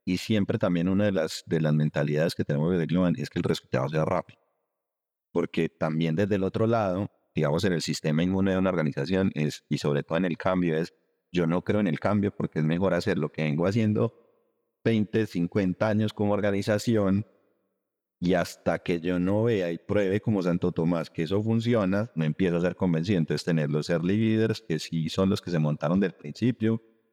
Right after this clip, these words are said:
otros que tendrás que convencer y otros que van a quedar en negación toda la vida. Entonces sobre eso es que vos lo trabajas. Entonces el early leader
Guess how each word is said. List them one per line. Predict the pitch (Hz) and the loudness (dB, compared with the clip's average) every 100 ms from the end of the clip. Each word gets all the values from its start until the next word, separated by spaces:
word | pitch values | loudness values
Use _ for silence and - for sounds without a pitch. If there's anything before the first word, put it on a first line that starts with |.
| - | -2
otros | 90 85 92 95 | 0 2 0 0
que | 92 | -2
tendrás | 82 82 73 - | 0 0 0 -2
que | 95 | -2
convencer | 92 80 76 87 107 104 | 0 0 0 0 0 0
y | 87 | 0
otros | 78 87 - | 0 -2 0
que | 87 | 0
van | 73 | 0
a | 87 | -2
quedar | - 64 | -2 0
en | 82 | 0
negación | 82 65 - 82 76 76 62 _ | 0 -2 -2 0 0 0 -2 _
toda | 87 82 | 0 0
la | 73 | 2
vida. | 82 71 - _ _ _ _ _ _ _ _ - | 0 -2 -8 _ _ _ _ _ _ _ _ -4
Entonces | 92 - | -2 0
sobre | 107 92 80 98 | 2 2 2 0
eso | 101 | 0
es | - | -2
que | 90 | 0
vos | 90 | 0
lo | 87 | 0
trabajas. | - 73 82 73 | 0 0 0 -2
Entonces | 67 - 65 - | -4 -6 -10 -8
el | 73 78 | -4 -2
early | 76 80 104 | 0 0 0
leader | 117 117 104 | 2 0 0